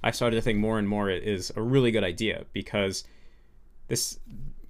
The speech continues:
basically, one of the biggest differences, I think, between adults and infants from a language,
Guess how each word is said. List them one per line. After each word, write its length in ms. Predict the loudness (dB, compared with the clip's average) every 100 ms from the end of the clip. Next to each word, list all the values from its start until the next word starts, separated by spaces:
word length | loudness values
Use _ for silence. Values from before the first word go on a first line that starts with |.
| -12 2
basically, 400 | 4 6 4 2
one 160 | 4 4
of 40 |
the 80 | 4
biggest 400 | 6 4 4 2
differences, 460 | 2 2 0 0
I 140 | 0 0
think, 240 | -4 -6
between 400 | -8 -2 0 0 -2
adults 500 | 0 0 0 -4 -4
and 140 | -4
infants 420 | -2 0 0 0 0
from 140 | 0
a 40 |
language, 320 | 2 2 0